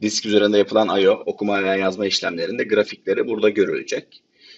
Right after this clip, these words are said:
Şimdi dış I P'mizi biliyoruz. Bu dış I P'yi kopyaladım. Mova X term'e geldim.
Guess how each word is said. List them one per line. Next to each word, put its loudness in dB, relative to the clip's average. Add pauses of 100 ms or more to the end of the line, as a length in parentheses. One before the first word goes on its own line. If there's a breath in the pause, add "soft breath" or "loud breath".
Şimdi -4
dış 4
I 6
P'mizi -2
biliyoruz. -2
Bu -10
dış -4
I 0
P'yi -4
kopyaladım. -4 (140)
Mova -6
X -8
term'e -2
geldim. -4